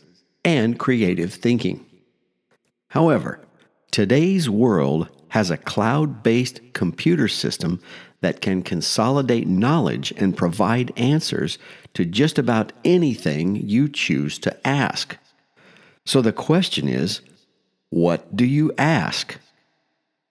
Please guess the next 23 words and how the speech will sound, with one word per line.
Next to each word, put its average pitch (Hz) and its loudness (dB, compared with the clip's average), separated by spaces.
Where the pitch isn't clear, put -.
Like 123 0
many, 90 2
I've 139 2
been 147 4
exploring 101 2
the 92 2
power 90 0
of - -4
Chat 107 0
G 90 -2
P 95 -4
T 90 -2
and 92 0
some 127 2
of 113 0
its 120 -2
practical - -2
uses. 98 0
So 180 2
I 175 4
asked 165 0
it, - -4
"What 107 0